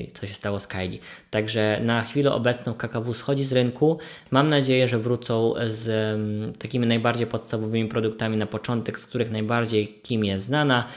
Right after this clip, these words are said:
czyli że z jej tej paletki Classic Nudes, tak mi się wydaje, że ona się nazywa, no i przede wszystkim z produktów do ust w odcieniach nude, które ja uwielbiam.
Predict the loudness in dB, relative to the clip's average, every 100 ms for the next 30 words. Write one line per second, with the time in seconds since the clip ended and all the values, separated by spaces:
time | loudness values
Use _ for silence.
0 | -18 -4 0 0 2 0 2 2 4 0
1 | 2 2 2 0 -4 2 2 2 -4 2
2 | 4 4 2 -4 -8 -6 -6 -8 -4 -4
3 | -2 -4 -2 -4 -2 -4 0 2 2 0
4 | -4 -4 -6 -6 -4 -4 -2 -4 -4 -2
5 | 0 -2 -4 -14 -20 -10 -2 0 0 -2
6 | -2 2 0 0 -2 0 2 0 -4 -2
7 | -2 -4 -8